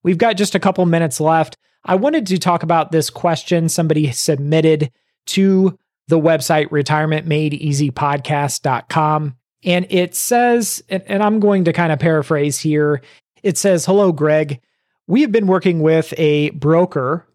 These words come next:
and I assume she means, like, a stockbroker, "for twenty-five years, and he helps us with our investments.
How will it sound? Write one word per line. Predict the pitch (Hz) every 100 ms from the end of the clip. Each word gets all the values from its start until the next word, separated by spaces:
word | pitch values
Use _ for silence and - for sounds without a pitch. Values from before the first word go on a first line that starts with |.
| _
and | 156
I | 151
assume | 151 - 185
she | 170 165
means, | 156 151 135
like, | 127
a | 123
stockbroker, | - 139 131 113 113 120 120 _ _
"for | 165
twenty-five | 170 170 170 165 - 147 139
years, | 139 196 190 185 -
and | 160
he | 147 170
helps | 156 165 156
us | 165 151 156
with | 143
our | 151 143
investments. | 139 131 131 - 110 90 -